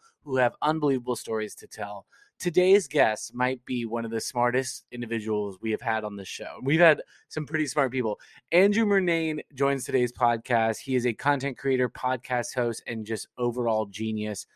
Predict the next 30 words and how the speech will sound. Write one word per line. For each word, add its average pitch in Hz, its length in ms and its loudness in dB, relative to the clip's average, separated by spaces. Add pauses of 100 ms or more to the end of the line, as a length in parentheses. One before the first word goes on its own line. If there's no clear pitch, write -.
(300)
He 117 460 -2 (160)
played 123 280 2
D-, 139 180 -4
Division 143 340 4
One 139 140 2
baseball 131 340 4
at 120 80 0
the 117 80 -4
University 117 380 0
of - 100 -12
Penn, 135 340 -2 (380)
and 117 480 0
he 127 480 -4 (380)
caught 160 260 6
my 147 340 4
eye 90 440 -2 (440)
through 135 200 0
his 127 160 2
TikToks 113 500 0
and 110 80 -10
some 113 80 -8
of 110 80 -6
the 104 60 -6
to-, - 200 -8 (220)
the 120 140 -8
topics 117 480 -2
that 110 120 -10
he 131 300 -8
talks 117 380 -2
about. 85 400 -6